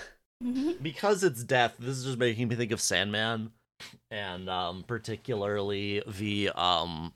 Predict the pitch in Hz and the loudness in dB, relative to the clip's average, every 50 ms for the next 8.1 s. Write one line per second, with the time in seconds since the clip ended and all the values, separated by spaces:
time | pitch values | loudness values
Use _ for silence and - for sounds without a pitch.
0 | _ _ - - 127 127 120 - 139 143 143 139 139 - - - 151 131 131 131 | _ _ -6 -2 -2 -2 -2 0 4 6 6 6 6 4 2 4 6 6 6 6
1 | 135 139 143 - - - - - - - 92 90 90 92 - 113 107 104 101 98 | 6 4 2 0 -6 -14 -12 -8 0 2 4 4 4 4 2 2 2 2 2 0
2 | 95 76 87 98 98 117 123 - - 151 151 151 147 151 143 - _ _ - - | 0 0 0 0 0 0 0 0 4 4 6 6 6 4 2 -2 _ _ -20 -20
3 | - - - - 98 101 95 95 92 90 92 98 98 - - - - 110 95 - | -20 -16 -6 0 2 4 6 6 6 4 2 0 0 -2 -2 0 0 0 0 -2
4 | - - - 104 101 98 92 - 107 101 98 95 92 92 95 95 95 104 104 104 | -4 -2 0 2 2 2 0 0 -2 -2 -2 -2 -4 -4 -4 -2 0 0 0 0
5 | 101 98 - - - 104 101 107 120 123 123 - - _ _ _ _ - 87 90 | -2 -4 -4 -4 -2 0 0 2 0 0 -2 -4 -6 _ _ _ _ -10 -8 -6
6 | 87 90 87 87 95 107 113 110 107 98 113 104 104 104 101 98 92 - 92 95 | -6 -6 -6 -8 -6 -2 0 0 0 0 0 2 4 4 4 2 2 2 0 0
7 | 92 92 90 98 92 95 92 92 87 - - 92 92 - 95 87 85 87 - - | 0 0 0 0 0 0 0 -2 -2 0 0 0 2 2 2 2 2 2 0 -4
8 | - | -14